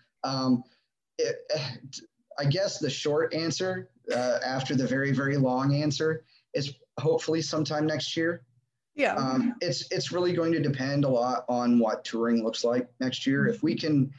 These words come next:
Speaker 1: if we can manage to pick up some festivals and, uh,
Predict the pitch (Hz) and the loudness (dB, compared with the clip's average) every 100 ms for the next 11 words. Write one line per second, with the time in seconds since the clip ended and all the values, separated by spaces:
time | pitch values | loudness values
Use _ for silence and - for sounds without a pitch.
0 | - _ _ 143 156 175 165 151 147 139 | -20 _ _ 0 2 2 2 0 0 -2
1 | - - 135 139 - 123 117 117 117 131 | -4 -4 -2 -2 0 0 0 0 -2 0
2 | 131 139 143 139 - - _ _ _ _ | 0 2 0 -2 -8 -16 _ _ _ _
3 | 117 113 117 113 110 110 107 - - 92 | -8 -4 -4 -2 -2 -4 -6 -10 -14 -6
4 | 92 98 | -4 -4